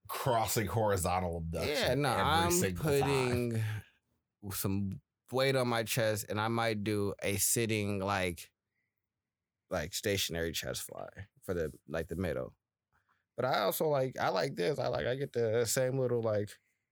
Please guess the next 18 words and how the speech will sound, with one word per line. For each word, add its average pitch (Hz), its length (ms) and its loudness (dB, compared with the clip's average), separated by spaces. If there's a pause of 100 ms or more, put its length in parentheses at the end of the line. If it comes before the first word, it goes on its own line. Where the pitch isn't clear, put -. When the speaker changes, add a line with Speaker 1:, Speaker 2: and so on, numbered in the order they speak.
(240)
Speaker 2:
abdominal 104 640 -2
cross 117 460 -2
when 104 160 2
I 98 120 2
hit 104 220 0
the 107 80 -2
little 95 240 0
weight 104 220 0
in 92 100 -2
the 95 60 -4
middle 95 160 -4
of 87 60 -4
my 78 140 -6
hands 101 360 -2
and 95 100 -4
push 92 200 -2
Speaker 1:
Oh, - 60 2
Speaker 2:
out. 196 80 4